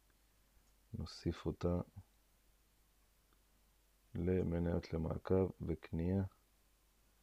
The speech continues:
ונרשום פה וילר.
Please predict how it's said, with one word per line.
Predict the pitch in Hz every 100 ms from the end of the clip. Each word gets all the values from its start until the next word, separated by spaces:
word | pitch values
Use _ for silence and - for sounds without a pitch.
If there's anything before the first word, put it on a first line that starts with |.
| _ _ _ _ -
ונרשום | 87 82 80 - 87 85
פה | - 85 - _ _ _ _ _ _ _ _ 98
וילר. | 90 85 87 50 50 50